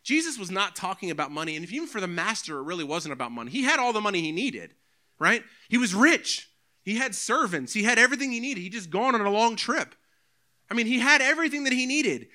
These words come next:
It wasn't about money. It was about opportunity. And here's what happens. The servant put the money in the ground and he hid it, but what happened in that case?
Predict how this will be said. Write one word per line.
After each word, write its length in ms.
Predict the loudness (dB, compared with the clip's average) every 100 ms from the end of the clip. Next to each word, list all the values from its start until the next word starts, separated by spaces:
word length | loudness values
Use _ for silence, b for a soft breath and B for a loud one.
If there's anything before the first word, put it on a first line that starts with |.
| B
It 60 | -4
wasn't 320 | 0 0 0
about 180 | -2 -2
money. 340 | -2 -2 -2
It 60 | -2
was 120 | -4
about 220 | -4 -4
opportunity. 760 | -4 -8 -10 -10 -8 -8 -10 -16 -10
And 100 | -4
here's 200 | -4 -2
what 80 |
happens. 480 | 0 0 0 -12 -18 _ _ _ _ _ _ _ _
The 80 | -4
servant 380 | 2 4 2 2
put 140 | 0
the 60 | 0
money 300 | 0 0 -2
in 80 | -2
the 80 | -4
ground 480 | 2 4 4 2
and 80 | -2
he 100 | -2
hid 200 | 0 0
it, 100 | 0
but 140 | -6 -4
what 160 | -4
happened 320 | -2 -2 -4
in 80 | -6
that 160 | -8 -8
case? 380 | -10 -12 -14